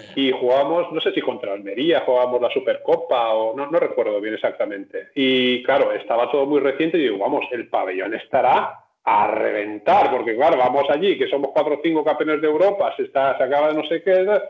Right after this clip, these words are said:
y no vino ni el tato, pero es que no había ni carteles por el, por la ciudad, de, que, que no, no se había promocionado de ninguna forma. Y yo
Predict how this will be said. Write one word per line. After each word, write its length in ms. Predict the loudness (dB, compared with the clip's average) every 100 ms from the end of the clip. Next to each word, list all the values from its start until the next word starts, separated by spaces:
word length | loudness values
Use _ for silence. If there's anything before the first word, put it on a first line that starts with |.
| -10 _ _ _
y 140 | -4
no 180 | 0 0
vino 240 | 2 2 0
ni 120 | 0
el 280 | -4 -6 0
tato, 320 | 0 0 -2
pero 140 | 0
es 80 | 0
que 80 | 0
no 80 | 2
había 160 | 2
ni 180 | 2 0
carteles 800 | 0 0 -2 0 2 4 2 0 2
por 200 | 2 2
el, 380 | 0 0 0 0
por 200 | -2 0
la 140 | -2
ciudad, 340 | 0 2 2 2
de, 640 | 2 4 2 2 0 -2 -4
que, 200 | -8 -8
que 100 | -8
no, 120 | -4
no 180 | -2 0
se 80 |
había 220 | 2 2 2
promocionado 400 | 0 -2 0 0
de 60 |
ninguna 160 | 0 -2 -2
forma. 200 | -6 -8
Y 100 | -6
yo 380 | 0 2 0 -6